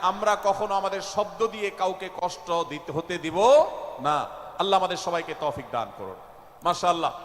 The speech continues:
অনেকটা নীরব নিস্তব্ধ হয়েছে। আমি যে জায়গাটা ছিলাম, আবার সেখানে ফিরে যাই।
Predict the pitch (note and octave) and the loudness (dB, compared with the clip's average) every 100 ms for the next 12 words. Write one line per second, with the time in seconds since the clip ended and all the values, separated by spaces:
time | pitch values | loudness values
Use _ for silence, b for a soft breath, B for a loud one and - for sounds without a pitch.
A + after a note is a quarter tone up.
0 | - E3+ F#3+ G3 F#3+ G3 F#3+ F#3+ - G#3 | -6 -2 -2 0 2 2 0 -4 -2 0
1 | G#3 F#3 F#3+ G#3 G3+ G3 G3 G3 G3+ G3 | 2 0 0 -2 -2 0 0 0 0 -4
2 | G3 G#3 G3+ G3 G3+ G3+ G#3 G#3 G#3 G#3 | -2 0 0 -2 -2 -4 -4 -2 0 4
3 | A3 | 4